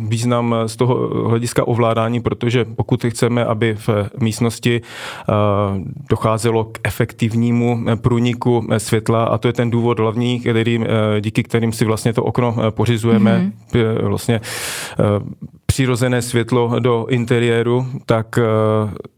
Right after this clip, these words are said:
Speaker 1: aby, eh, ten průnik toho, eh, světla byl jak nejefektivnější, tak, eh, čím výše to okno je postaveno v, eh, té
Speaker 2: Mhm.
Speaker 1: střešní konstrukci, tím lépe.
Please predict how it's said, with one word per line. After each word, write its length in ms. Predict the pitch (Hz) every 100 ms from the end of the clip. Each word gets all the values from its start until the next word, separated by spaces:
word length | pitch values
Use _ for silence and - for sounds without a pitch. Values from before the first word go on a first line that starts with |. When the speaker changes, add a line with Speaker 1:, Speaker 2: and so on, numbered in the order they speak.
| _ _ _ _ _ - -
Speaker 1:
aby, 300 | 104 117 113
eh, 460 | 113 113 107 110 107 -
ten 260 | 107 110 107
průnik 340 | 120 117 117
toho, 320 | - 107 113 110 110
eh, 220 | 107 104
světla 480 | - 113 113 113 113
byl 280 | 113 113
jak 120 | 113 107
nejefektivnější, 920 | 107 113 117 - 110 110 107 - 117
tak, 260 | 107 104
eh, 160 | 110 101
čím 240 | - 131
výše 320 | 107 104 - 113
to 120 | -
okno 440 | 113 - 117 120 113
je 280 | 110 101 113 -
postaveno 560 | - - 107 113 117
v, 120 | 117
eh, 40 | 120
té 160 | 104
Speaker 2:
Mhm. 120 | 92 90
Speaker 1:
střešní 300 | 104 110 120
konstrukci, 520 | 104 110 113 - 117 - - - -
tím 280 | - 120 120 113
lépe. 460 | 110 104 - 104